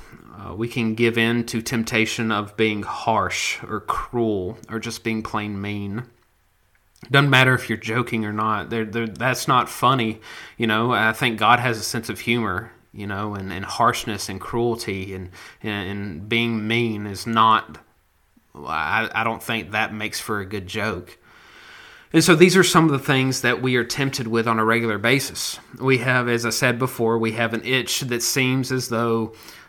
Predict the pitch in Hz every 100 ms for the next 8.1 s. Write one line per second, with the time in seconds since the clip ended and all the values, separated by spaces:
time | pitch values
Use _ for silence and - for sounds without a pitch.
0 | - 104 101 98 85 - 117 123 113 135
1 | 139 143 117 104 107 107 120 - 107 107
2 | 110 110 104 107 135 170 - 113 92 -
3 | - _ _ _ _ - 127 147 147 127
4 | 135 - 110 101 - - - 113 104 101
5 | - - - - - 139 123 87 - -
6 | _ - - - - 127 147 156 139 160
7 | 147 147 143 120 - 123 131 - 107 -